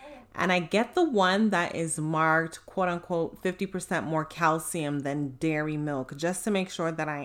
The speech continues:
am adequately consuming calcium. And finally, the third thing is, instead of using butter, try olive oil or any type of vegetable oil spread.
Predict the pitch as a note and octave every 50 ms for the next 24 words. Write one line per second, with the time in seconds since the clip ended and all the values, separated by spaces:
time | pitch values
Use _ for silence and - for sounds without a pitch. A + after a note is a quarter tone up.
0 | - - D3+ D3+ D3 D3 C#3+ - - C#3+ C#3 D3+ D3+ - - D#3 - C#3+ D3 C#3+
1 | - D3+ C#3 C#3 - - D3 C#3+ C#3 C3+ C3+ - D3+ C#3+ C#3 D3 C#3+ - - A#2
2 | G2 G#2+ G#2 - - - - _ _ - F#3 F#3+ F#3+ F#3+ - A3+ A3 A#3+ C4 C#4
3 | C4+ A#3 A3 G#3+ G#3+ - - A#3 A3+ A#3+ B3 B3+ C#4 C#4+ C#4+ - - G3+ G3 F#3+
4 | F#3+ F#3 F#3 F3+ - - D#3 F3+ F3 F3 F3 F3 E3+ E3+ - C#3+ F#3 F3 - A3
5 | A3 B3 B3+ A#3+ B3 B3+ A#3 A3 G#3+ G#3 F3+ C#3 - D#3+ D#3+ E3+ F#3 G#3+ A#3 B3
6 | B3+ C4+ C#4 D4+ D#4+ - - - - - _ - - _ _ _ - - B3 C4
7 | C#4+ D#4 E4+ E4 - - F3+ G3 G#3+ A3+ A3+ F#3 E3+ E3 D#3+ D3+ D3+ C#3+ C#3+ C#3+
8 | C3+ D#3 D#3+ - - F#3+ G#3 A3 G#3+ - G3 G3+ G3 F#3+ - F3 E3+ D#3+ D3 C#3+
9 | D#3 D#3 F3 E3+ - - - F3+ E3+ D#3+ D#3+ - - C#3+ D3 D3 D3 C#3+ - -
10 | - - - - D#3 D3+ C#3+ A#2+ G#2+ G#2+ A2 -